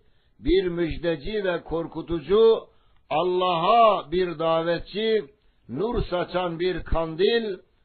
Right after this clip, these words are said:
alemlere rahmet olarak sadece bir kavme, bir millete değil, bütün insanlığa göndermiştir. Babası Kureyş kabilesinden Mekke reisi Abdülmuttalib'in oğlu Abdullah,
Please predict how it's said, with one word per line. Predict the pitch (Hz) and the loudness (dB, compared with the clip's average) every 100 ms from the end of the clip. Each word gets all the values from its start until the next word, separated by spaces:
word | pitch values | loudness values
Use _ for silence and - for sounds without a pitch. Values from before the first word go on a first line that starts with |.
| _ | _
alemlere | 135 165 165 175 165 165 165 165 | -2 0 2 0 -2 -2 -2 -2
rahmet | 151 160 - 143 214 233 - | -2 -4 -4 -2 0 0 -2
olarak | 156 160 160 156 | -8 -6 -6 -6
sadece | - 180 196 180 151 151 143 | -8 -4 -4 -4 -8 -10 -8
bir | 180 175 | -10 -8
kavme, | 160 165 165 185 214 233 - _ _ - | -8 -8 -6 -4 -4 -6 -12 _ _ -8
bir | 151 151 | -6 -4
millete | 151 151 143 143 143 143 | -6 -6 -6 -6 -8 -6
değil, | 135 147 170 156 135 117 - _ _ | -4 0 0 0 -6 -12 -16 _ _
bütün | 143 190 - 240 202 | 0 2 2 -2 -4
insanlığa | 160 143 151 147 147 139 | -8 -6 -6 -4 -2 -2
göndermiştir. | 127 120 117 110 - - 92 - - _ _ _ _ _ _ _ _ _ _ _ _ _ _ _ _ _ - _ _ _ _ _ _ - - | -4 -6 -8 -10 -16 -18 -20 -20 -20 _ _ _ _ _ _ _ _ _ _ _ _ _ _ _ _ _ -20 _ _ _ _ _ _ -20 -2
Babası | 147 190 - 220 233 | 0 2 2 4 2
Kureyş | 160 196 214 - | 2 0 0 0
kabilesinden | 196 190 185 180 165 170 180 190 | 0 0 2 0 -2 -4 -2 -2
Mekke | 185 226 196 175 | -2 -2 0 0
reisi | 170 156 170 | 0 -4 -4
Abdülmuttalib'in | 165 151 165 160 139 151 151 151 151 | -4 -4 -6 -8 -6 -6 -6 -6 -2
oğlu | 151 160 165 | -2 0 0
Abdullah, | 156 117 147 156 196 | -2 -4 -8 -2 0